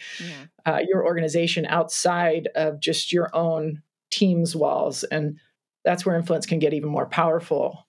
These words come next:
Speaker 2: um, professionally. Um, I, I think a really good exercise to do is to double click and ask, you know, kind of your trusted inner circle. A lot of people will say you should have your own board of directors. You know,
Speaker 1: Mm-hmm.
Speaker 2: you should have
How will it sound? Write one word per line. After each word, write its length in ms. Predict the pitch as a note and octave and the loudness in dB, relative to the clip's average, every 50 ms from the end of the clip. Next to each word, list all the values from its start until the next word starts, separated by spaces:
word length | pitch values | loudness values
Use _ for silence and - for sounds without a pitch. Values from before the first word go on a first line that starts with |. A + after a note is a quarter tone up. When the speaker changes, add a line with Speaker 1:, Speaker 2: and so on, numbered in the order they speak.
| _ - | _ -4
Speaker 2:
um, 400 | E3 D3+ - - - - E3 E3+ - - | -2 -2 0 -2 -2 -2 -4 -6 -6 -2
professionally. 800 | - E3 E3 F3 E3+ E3 - - - - - D3+ C3 - - - - - - - - _ _ _ - | 0 2 2 2 2 2 0 -2 -2 -2 -2 -2 -4 -4 -6 -10 -16 -18 -20 -20 -20 _ _ _ -2
Um, 500 | - D#3 D#3 - - - - - F#3 - _ _ _ _ | -2 0 0 0 -2 -2 -2 -6 -8 -12 _ _ _ _
I, 220 | - - E3 E3+ F3 - | 0 0 0 -2 0 2
I 100 | F#3 F#3+ | 2 2
think 560 | F#3 F#3 - G#3+ G3 F#3 F#3 F3+ F#3 - - - _ _ _ _ _ _ _ _ _ _ _ _ - | 2 2 2 2 2 2 0 -2 -6 -10 -14 -16 _ _ _ _ _ _ _ _ _ _ _ _ 2
a 80 | F3 | 4
really 300 | F3 F#3+ A3 A3 A3 G#3+ | 6 4 4 4 4 2
good 180 | F#3 F#3+ F#3+ E3+ | 2 2 2 2
exercise 500 | F3 E3+ - F#3 F3+ - E3+ E3 - - | 0 0 0 -2 2 2 2 2 0 0
to 120 | - - E3 | -2 -2 -2
do 580 | E3+ E3 F3 E3+ E3+ E3 E3 D#3+ D#3 D3+ D#3 - - - - - _ _ _ _ _ - | 0 2 2 4 4 4 4 2 2 -2 -4 -10 -18 -20 -20 -20 _ _ _ _ _ 2
is 300 | F3+ E3+ E3+ E3+ - - | 2 2 2 0 -2 0
to 220 | - F3 E3 D3+ - _ _ _ _ _ _ _ _ _ - _ | 0 0 0 -2 -8 _ _ _ _ _ _ _ _ _ -2 _
double 280 | - F#3+ F#3 F3+ D#3+ - | 2 2 4 2 0 -2
click 500 | F#3 - - A#3 G#3 G3+ G3 - - - - | -4 -2 0 2 2 2 -2 -8 -18 -4 -2
and 120 | E3+ E3+ E3+ - | 0 0 2 2
ask, 460 | D#3+ E3 F3 F#3 F3+ - - - - _ _ | 2 2 2 0 -2 -6 -8 -12 -16 _ _
you 120 | F3+ F3+ | 2 4
know, 100 | E3+ D#3+ | 4 2
kind 220 | D#3+ - G#3 F#3+ F3+ | 2 2 2 2 2
of 40 | E3+ | 2
your 100 | E3 D#3 | 2 0
trusted 420 | - - G3+ F#3 F#3 - - D#3 | 2 0 0 0 0 -4 -2 0
inner 140 | E3+ E3+ D#3 | 0 2 2
circle. 440 | - - E3+ E3 E3 E3+ F3 F3 E3+ | 2 2 2 0 2 2 2 2 2
A 40 | E3 | 2
lot 140 | E3+ E3+ F3 | 0 0 0
of 40 | E3+ | -2
people 220 | F#3 F#3 F3 E3 | -2 -2 0 0
will 60 | D#3+ | 0
say 160 | E3 - E3 E3+ | 2 2 2 2
you 80 | D#3 D3+ | 2 0
should 140 | - F3 | 0 0
have 100 | E3+ C#3 | 0 2
your 160 | D#3 D#3+ - D#3+ | 2 0 0 0
own 160 | E3+ E3+ E3+ | 0 0 2
board 240 | E3 E3 D#3+ D#3+ D#3 | 2 2 2 2 0
of 80 | - | 0
directors. 600 | - D#3 D3+ - - - - - B2 C3+ - - - | 2 2 2 2 0 -2 -2 -2 0 0 0 0 0
You 60 | E3 | 0
know, 40 | - | 0
Speaker 1:
Mm-hmm. 40 | - | 0
Speaker 2:
you 40 | - | 0
should 140 | - - D#3+ | 0 0 2
have 200 | D#3+ E3 - | 0 0 0